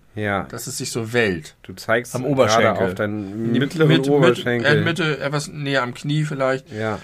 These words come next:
Speaker 2: Und da wellt es sich so und irgendwann geht's dann auf.
Speaker 1: Mhm.
Speaker 2: Wo kommt das her?
Speaker 1: Keine
Speaker 2: Auch immer
Speaker 1: Ahnung.
Speaker 2: nur am linken Bein.
Speaker 1: Hab ich nicht. Aber ich vermute,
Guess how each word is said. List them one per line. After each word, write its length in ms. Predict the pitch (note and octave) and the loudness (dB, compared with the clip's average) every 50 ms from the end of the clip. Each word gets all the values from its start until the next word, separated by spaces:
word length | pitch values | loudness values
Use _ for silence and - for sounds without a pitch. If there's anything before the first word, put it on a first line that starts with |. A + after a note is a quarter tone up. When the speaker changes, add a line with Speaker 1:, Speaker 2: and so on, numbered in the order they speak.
| - - _ | -12 -18 _
Speaker 2:
Und 120 | - B2 A#2 | -10 -4 -2
da 200 | B2+ A#2 A2 A2 | -2 -2 -2 -2
wellt 300 | A2+ A#2+ C3+ D#3+ F3+ F#3 | 0 2 2 2 2 0
es 140 | G#3+ F#3 - | -2 -4 -4
sich 180 | G3+ F#3 F3+ | -4 -4 -4
so 120 | - E3 D3+ | -4 -2 -2
und 100 | D3+ C#3 | -2 -2
irgendwann 260 | C3+ C#3+ C#3+ C#3+ C#3 | -2 -4 -4 -4 -4
geht's 200 | C3 C3 C3 - | -4 -4 -4 -6
dann 180 | C3+ A2+ - - | -8 -10 -8 -6
auf. 400 | G2 F#2 F2+ - - - - - | -4 -4 -4 -6 -8 -12 -14 -12
Speaker 1:
Mhm. 340 | F#2 E2 D2 E2+ F#2+ G#2+ A2+ - - - - | -12 -10 -8 -6 -6 -6 -6 -8 -12 -12 -6
Speaker 2:
Wo 120 | - D3 D3+ | -6 -6 -6
kommt 320 | - - D#3 C#3+ D3 D3+ - - | -4 -6 -6 -6 -6 -8 -10 -8
das 340 | C#3 C3+ C#3+ - - - | -8 -8 -8 -8 -8 -8
her? 80 | - G#2 | -6 -4
Speaker 1:
Keine 160 | G#2+ G#2 G2+ F#2+ | -4 -2 -2 0
Speaker 2:
Auch 100 | C#3+ D#3 | -2 0
immer 40 | E3+ E3 | 0 0
Speaker 1:
Ahnung. 60 | E3 E3 | 0 0
Speaker 2:
nur 80 | E3 | 0
am 100 | D3+ C#3+ | -2 -2
linken 300 | C#3 D3 D3+ D3 D3 B2+ | -2 -2 -2 -4 -4 -2
Bein. 320 | C3 A#2+ G#2+ G2 G2 G#2+ - _ _ _ _ _ _ _ _ _ _ _ _ _ - | -2 0 0 -2 -4 -6 -12 _ _ _ _ _ _ _ _ _ _ _ _ _ -12
Speaker 1:
Hab 120 | G2 F#2 | -10 -10
ich 160 | F#2 F2+ - - | -8 -8 -8 -8
nicht. 320 | F2+ F2 E2+ - - - _ _ _ _ _ _ _ _ _ _ - _ _ _ _ _ _ _ _ - - _ | -8 -8 -8 -10 -16 -20 _ _ _ _ _ _ _ _ _ _ -20 _ _ _ _ _ _ _ _ -20 -18 _
Aber 300 | - G#2 A2 A2 A2 G2+ | -6 -4 -2 -2 -2 -2
ich 100 | A2 - | -4 -6
vermute, 800 | - B2 A#2 A#2 A#2 C3+ D#3+ F3 D#3 E3 D#3+ D#3+ D3 D3 D3 | -6 -4 -2 0 0 0 0 -2 -2 0 2 2 2 0 -2